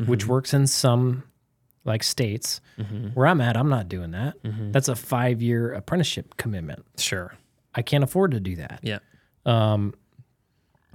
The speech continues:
Speaker 1: I need to hire people who have already gone through an, an apprenticeship,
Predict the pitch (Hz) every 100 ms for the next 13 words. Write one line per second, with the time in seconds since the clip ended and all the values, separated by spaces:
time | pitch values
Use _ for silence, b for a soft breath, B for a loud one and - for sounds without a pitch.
0 | _ 131 147 135 107 127 110 123 131 120
1 | 123 120 104 110 123 123 180 147 98 104
2 | 104 107 123 104 - 87 98 - -